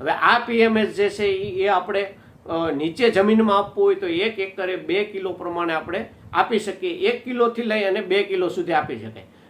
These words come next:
અગાઉ આપણે પોટાશ અને મેગ્નેશિયમ કેટલું આપ્યું છે એની ઉપર આધાર રાખે.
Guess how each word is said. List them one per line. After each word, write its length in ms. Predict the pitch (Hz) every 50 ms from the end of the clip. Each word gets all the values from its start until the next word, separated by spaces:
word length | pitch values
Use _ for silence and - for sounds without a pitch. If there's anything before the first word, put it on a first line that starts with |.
| - - 151
અગાઉ 360 | 151 165 185 233 247 254 240
આપણે 240 | 226 226 226 220 214
પોટાશ 460 | - 180 190 190 190 214 208 208 220
અને 120 | 196 196
મેગ્નેશિયમ 560 | 180 165 170 170 180 190 185 180 - 190 180
કેટલું 380 | 175 - 180 180 - 196 190 190
આપ્યું 240 | 185 180 185 185 175
છે 120 | - 170
એની 220 | 156 156 165 170 170
ઉપર 240 | 165 165 - 147
આધાર 280 | 139 143 139 143 135 131
રાખે. 320 | 135 123 - - 98 -